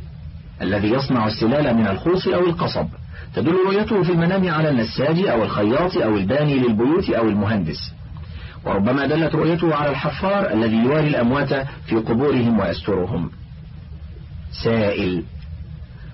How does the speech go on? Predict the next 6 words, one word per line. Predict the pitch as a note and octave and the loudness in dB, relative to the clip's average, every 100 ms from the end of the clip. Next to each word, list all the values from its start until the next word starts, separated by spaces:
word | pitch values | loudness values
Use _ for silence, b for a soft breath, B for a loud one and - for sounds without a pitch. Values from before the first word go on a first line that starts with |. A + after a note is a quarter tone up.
| - | -8
هو | G#2+ D#3 D#3+ | -2 2 2
في | D#3 | 2
المنام | D#3 D#3 D#3+ E3+ E3+ F3 | 2 2 2 2 2 2
رجل | A2 A#2 D#3+ D#3+ D#3+ D3 | 0 2 2 2 2 2
طالب | - D3 A2+ G2 | 0 0 2 2
علم، | F2 E2 | 0 -2